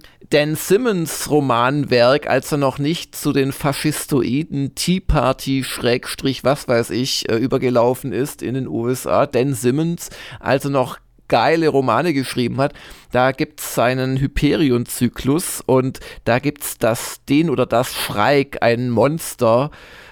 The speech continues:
das unter anderem eine Vagina hat, äh, das dann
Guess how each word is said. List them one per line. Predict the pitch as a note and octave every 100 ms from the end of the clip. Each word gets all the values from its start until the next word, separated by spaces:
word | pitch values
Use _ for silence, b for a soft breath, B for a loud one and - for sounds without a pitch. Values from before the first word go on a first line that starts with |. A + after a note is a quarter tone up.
| -
das | B2 -
unter | - D#3+ C3
anderem | C#3 C#3 C3
eine | B2 B2+ G#2+
Vagina | F#2+ C3+ D#3+ D3+ D3 C#3 C3
hat, | C3 C#3 - - -
äh, | - B2+ B2
das | A#2+ B2 - - -
dann | A#2+ B2 C3